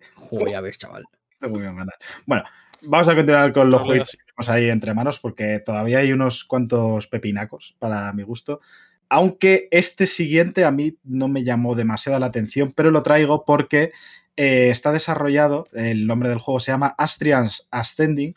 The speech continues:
Speaker 2: que a mí, sinceramente, me parece bastante genérico de rollo R P G japonés, pero bueno. <laughs> Está desarrollado por Artisan Studios,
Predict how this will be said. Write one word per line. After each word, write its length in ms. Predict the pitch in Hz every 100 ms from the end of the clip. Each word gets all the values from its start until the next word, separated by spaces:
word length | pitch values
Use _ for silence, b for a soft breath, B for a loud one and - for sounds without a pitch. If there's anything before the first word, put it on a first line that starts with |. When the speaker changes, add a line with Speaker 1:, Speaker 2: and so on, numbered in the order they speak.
| -
Speaker 2:
que 120 | - 98
a 80 |
mí, 180 | 101 113 _ 101 95
sinceramente, 600 | - 104 107 107 107 107
me 80 | 101
parece 240 | 104 104
bastante 380 | 101 - 107 104
genérico 500 | - 104 104 104 95
de 260 | 98 98 98
rollo 300 | 104 101 98
R 160 | 104
P 100 | 101
G 140 | - 113
japonés, 440 | 104 101 107 117
pero 120 | -
bueno. 220 | 95 120 117
<laughs> 180 | 156 - B B B B
Está 200 | 127 160
desarrollado 500 | 170 180 170 165 175
por 220 | 170 151 -
Artisan 680 | 151 156 160 165 156 147 135
Studios, 680 | 120 165 156 135 175 -